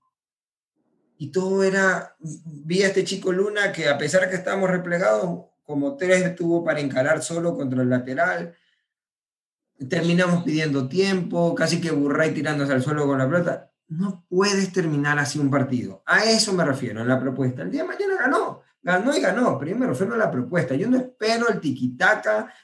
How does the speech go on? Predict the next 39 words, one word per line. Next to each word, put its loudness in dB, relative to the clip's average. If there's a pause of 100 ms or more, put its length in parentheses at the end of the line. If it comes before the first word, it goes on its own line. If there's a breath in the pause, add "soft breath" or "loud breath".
ni 2
todo 0
para 2
arriba, 0 (200 loud breath)
ni -2
que -2
voy -2
perdiendo -2
como 0
hacía 2
el 0
Ma, 4
que 0
a 4
los 2
quince -6
minutos -8 (180 loud breath)
iba 0
perdiendo 2
y 0
te 0
sacaba 2
un -2
lateral 2
y 0
te -2
mete 0
otro -2
delantero. 2
No, -12
yo -2
no -2
espero -4
eso. -4 (500)
Al -2
final, 0
te -2
lo 4
digo, 4